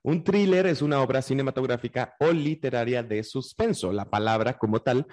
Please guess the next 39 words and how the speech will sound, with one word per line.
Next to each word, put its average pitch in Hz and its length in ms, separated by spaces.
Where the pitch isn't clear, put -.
deriva 123 400
del 117 200
verbo 123 420
ingre-, 113 540
inglés 120 500
to 120 140
thrill, 147 400
que 113 100
significa 147 580
estremecer 131 800
o 120 160
emocionar. 113 640
El 113 200
thriller 165 480
es 120 160
un 127 180
género 143 360
de 120 100
ficción, 180 480
también 165 240
conocido 185 380
en 170 80
español 117 400
como 123 300
suspenso 160 600
o 113 120
suspense, - 800
que 127 100
se 139 140
caracteriza 139 600
por 120 120
tener 117 220
una 127 180
trama 120 220
emocionante 117 640
que 123 100
mantiene 113 440
al 175 60
lector 139 600